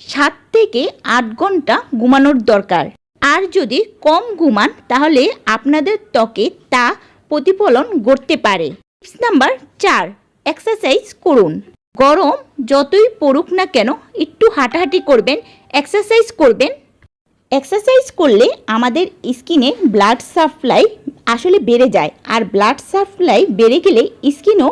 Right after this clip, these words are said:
ভালো থাকে। টিপস নাম্বার ফাইভ, সানস্ক্রিন অ্যাপ্লাই করা। দিনের বেলা রোদে বেরোনোর সময় সানস্ক্রিন অবশ্যই ব্যবহার করবেন এবং রাত্রিবেলা ঘুমাতে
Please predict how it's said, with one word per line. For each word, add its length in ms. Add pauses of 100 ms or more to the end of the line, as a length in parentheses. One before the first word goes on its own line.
(220)
ভালো 260
থাকে। 280 (500)
টিপস 260 (100)
নাম্বার 260 (260)
ফাইভ, 220 (440)
সানস্ক্রিন 540 (280)
অ্যাপ্লাই 400
করা। 200 (540)
দিনের 360
বেলা 200 (220)
রোদে 340
বেরোনোর 380 (120)
সময় 320 (240)
সানস্ক্রিন 580 (280)
অবশ্যই 460 (160)
ব্যবহার 400
করবেন 320 (640)
এবং 200 (460)
রাত্রিবেলা 680 (260)
ঘুমাতে 340